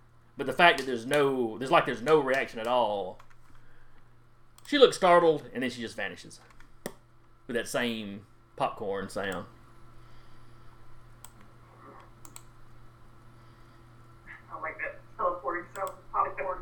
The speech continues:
Speaker 2: sound.
Speaker 1: Yeah, I need to quit using that as the descriptor, though, before y'all label her popcorn or something.
Speaker 2: No, I like it. It's too late.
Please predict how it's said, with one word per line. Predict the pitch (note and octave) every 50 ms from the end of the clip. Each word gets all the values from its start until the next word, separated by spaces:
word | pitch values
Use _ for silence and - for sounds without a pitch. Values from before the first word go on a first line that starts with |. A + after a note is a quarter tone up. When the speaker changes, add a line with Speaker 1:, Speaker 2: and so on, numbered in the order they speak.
| - -
Speaker 2:
sound. | G3+ G3 F#3+ F#3+ - - - - - - - - - - - - - - - - - - - - - -
Speaker 1:
Yeah, | - B2+ A#2+ A2 - - -
I | - G3+
need | B3+ A3
to | F3
quit | C#3+ G#3+ F#3 D3+
using | E3+ G3 F3+ E3+ E3+ D3+
that | D#3+ E3 D#3+ D#3
as | D3 C#3 B2+
the | C3+ C3 B2 A#2+ A#2
descriptor, | A#2 A#2+ - - D#3 F3 E3+ - E3 D#3 D3
though, | D3 D#3 D#3+ D#3
before | B2 G#2+ - C#3 C3
y'all | C3 C3 A#2+ A2+
label | A#2+ C3 C3+ A#2+ G#2+
her | F#2 A#2 G#2+ G2
popcorn | F#2+ A2+ G#2 - - - G#2+ G#2 G2+
or | F#2+
something. | G#2 G2+ G2 - - - - - - - - - - - - - - - - - - - - - - - - - - - - - - - - - - -
Speaker 2:
No, | G3+ G#3 G#3 G#3
I | G3 F#3+ F#3+
like | F#3 F#3 F3+ F3+ F3+
it. | F3 E3 - -
It's | - - -
too | G#3 F3 E3
late. | - D#3 D#3+ -